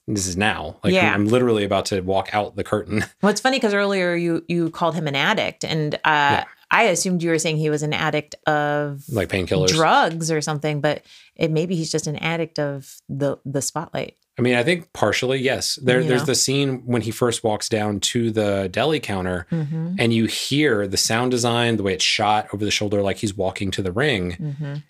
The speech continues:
Speaker 1: It's the same thing. And he hears the, the crowd, you know, chanting as, like, imaginary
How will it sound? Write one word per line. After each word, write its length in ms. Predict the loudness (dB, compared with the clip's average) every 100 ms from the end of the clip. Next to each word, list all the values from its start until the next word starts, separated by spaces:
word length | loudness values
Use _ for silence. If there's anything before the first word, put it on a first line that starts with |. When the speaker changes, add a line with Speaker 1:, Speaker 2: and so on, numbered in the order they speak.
| -2
Speaker 1:
It's 180 | 0 0
the 80 | 0
same 280 | 2 2 2
thing. 300 | 0 0 0
And 60 |
he 60 | 2
hears 280 | 2 2 0
the, 280 | 0 0
the 140 | -2 -4
crowd, 520 | -2 2 2 2 -2 -8
you 120 | -6 -4
know, 60 |
chanting 540 | -2 0 0 0 -2 0
as, 240 | -2 -4 -6
like, 260 | -4 -4 -6 -2
imaginary 760 | 0 0 0 -2 -2 -4 -6